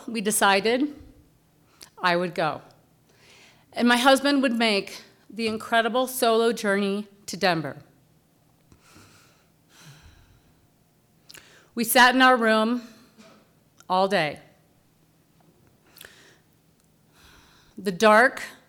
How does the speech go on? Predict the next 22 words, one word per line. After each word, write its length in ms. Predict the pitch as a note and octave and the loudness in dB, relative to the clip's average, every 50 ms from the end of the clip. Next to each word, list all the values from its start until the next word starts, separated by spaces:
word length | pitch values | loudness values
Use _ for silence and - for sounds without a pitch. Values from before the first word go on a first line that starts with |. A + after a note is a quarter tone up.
| _ _ _ _ _ _ _ _ _ _ _ _ - - | _ _ _ _ _ _ _ _ _ _ _ _ -20 -10
middle 360 | - G#3+ A3 A#3 B3 B3+ B3+ B3+ | -4 -2 0 2 2 4 4 4
of 120 | B3 A3 | 2 2
the 80 | A#3+ A#3+ | 2 0
night 580 | A#3 A3+ G#3+ G#3+ A3 A3+ A#3+ - - - - - - | 2 2 2 2 2 0 -2 -6 -8 -16 -20 -18 -10
light 440 | - G#3+ G#3 G#3+ A3 B3+ B3+ - - | -2 2 4 4 4 4 2 0 -4
of 80 | G#3+ G3+ | -2 0
our 160 | F#3+ F#3 F3+ | 0 0 0
room 580 | F3+ G3 G3 G#3+ A3 A#3 B3 C4 C4 C4 - - - - - - - _ _ _ _ _ _ _ _ _ _ _ _ _ _ _ _ _ _ _ _ _ _ _ _ - | 0 0 0 2 0 0 0 0 -2 -4 -8 -20 -20 -20 -20 -20 -20 _ _ _ _ _ _ _ _ _ _ _ _ _ _ _ _ _ _ _ _ _ _ _ _ -12
turned 300 | - - A#3+ A#3 A#3 A#3 | -2 2 4 4 4 4
to 480 | - C4 A#3+ A3+ A3 A3 G#3+ G#3+ G#3 - - - - _ _ _ _ _ _ _ - _ _ _ _ _ _ _ _ - - | 2 2 2 4 4 2 2 0 -4 -8 -18 -20 -20 _ _ _ _ _ _ _ -20 _ _ _ _ _ _ _ _ -12 -2
dawn 420 | E3 A#3 A3 G#3+ A3 A3+ A#3+ B3 A3 | 2 4 6 6 6 6 4 2 2
brightness, 800 | A3 G#3+ G#3 G#3+ A3+ - A#3+ A#3+ A#3+ C4 C4+ - - - - - - - - - _ _ _ _ _ _ _ _ _ _ _ - - - _ _ _ _ _ _ _ _ _ _ _ _ _ | 4 4 4 4 4 2 0 -2 -2 -2 -2 -4 -6 -8 -10 -12 -18 -20 -20 -20 _ _ _ _ _ _ _ _ _ _ _ -20 -20 -20 _ _ _ _ _ _ _ _ _ _ _ _ _
which 320 | - A#3 C4 - - - - | -6 -6 -4 -4 -4 -2 2
th-, 240 | B3 B3 A#3+ - - | 2 2 2 0 -4
turned 400 | - - A#3+ A3+ A#3 A3+ A3+ A3+ | -4 -2 0 0 0 0 0 0
into 320 | - A#3 A3 G#3+ - A#3 | 0 0 0 0 -2 -6
the 260 | F3+ E3+ - F3+ G3 | -8 -8 -14 -16 -12
dim 300 | E3+ G#3 G#3+ G#3+ G#3+ G#3 | -4 0 0 2 2 2
light 340 | G3+ G3 F#3+ F#3 F#3 F3+ - | 2 2 2 2 0 -2 -4
of 140 | F#3+ F3 F3 | -8 -6 -4
the 120 | F#3+ F3+ | -6 -2
afternoon. 720 | - E3+ D#3+ D#3+ - - E3+ E3 D#3+ D3 C#3 C3+ C3+ C3+ | 0 0 0 -2 -2 -6 -4 -4 -4 -4 -6 -8 -10 -12